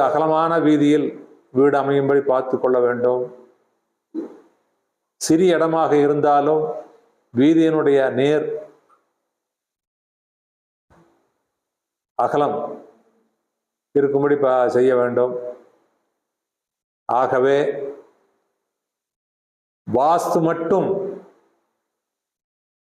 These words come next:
பார்த்தால் மட்டும் போதாது, வாஸ்துக்கு அப்பாற்பட்டு இருப்பதையும் நான் உங்களுக்கு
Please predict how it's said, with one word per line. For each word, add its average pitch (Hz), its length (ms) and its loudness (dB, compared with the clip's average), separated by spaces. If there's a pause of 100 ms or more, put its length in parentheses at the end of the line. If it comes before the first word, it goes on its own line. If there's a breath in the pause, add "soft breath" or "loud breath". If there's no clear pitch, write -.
(380)
பார்த்தால் 143 580 0
மட்டும் 135 400 -4
போதாது, 135 520 2 (1800)
வாஸ்துக்கு 139 480 0
அப்பாற்பட்டு 139 560 -2
இருப்பதையும் 131 460 0
நான் 127 160 -2
உங்களுக்கு 120 360 0